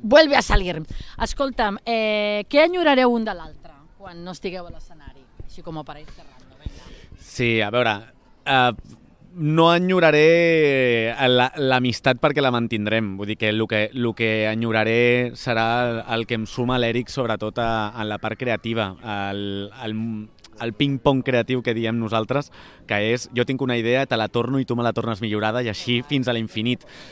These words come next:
Speaker 2: Això no, no ho tindré, perquè el meu cervell és molt, molt limitat sense ell.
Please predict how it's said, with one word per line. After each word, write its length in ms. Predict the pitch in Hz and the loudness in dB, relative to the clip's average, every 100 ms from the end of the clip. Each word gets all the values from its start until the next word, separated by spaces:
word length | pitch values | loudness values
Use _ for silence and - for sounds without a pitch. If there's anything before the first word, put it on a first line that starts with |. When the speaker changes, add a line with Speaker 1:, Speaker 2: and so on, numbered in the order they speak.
| - - | -20 -10
Speaker 2:
Això 340 | 113 - 131 | -8 -2 0
no, 260 | 139 143 135 | 2 4 4
no 120 | 135 | 2
ho 60 | 135 | 0
tindré, 400 | 151 143 123 135 120 | 0 0 2 2 2
perquè 160 | 113 110 | 0 -2
el 80 | |
meu 140 | 110 113 | -4 -4
cervell 300 | 135 120 123 | -2 0 0
és 60 | 127 | 0
molt, 160 | 131 123 | -2 -2
molt 540 | 120 117 117 120 123 | -4 -6 -4 -2 0
limitat 380 | 131 117 110 - | 0 0 -2 -2
sense 260 | 117 101 110 | -6 -6 -6
ell. 120 | 110 | -6